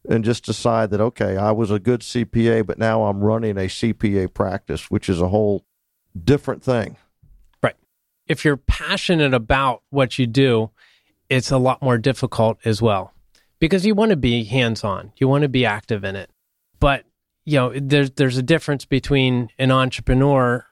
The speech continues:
Speaker 2: and somebody that just wants a, you know, a job.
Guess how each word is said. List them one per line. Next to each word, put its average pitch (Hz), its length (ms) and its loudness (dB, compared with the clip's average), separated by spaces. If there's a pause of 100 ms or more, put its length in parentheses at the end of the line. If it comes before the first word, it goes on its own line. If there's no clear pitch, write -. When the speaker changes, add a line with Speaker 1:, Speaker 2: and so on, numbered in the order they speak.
(200)
Speaker 2:
and 117 680 0 (180)
somebody 123 460 0
that 117 160 -2
just - 240 -2
wants 117 240 0
a, 107 400 0 (240)
you 120 80 2
know, 104 80 2
a 107 80 2
job. 110 400 0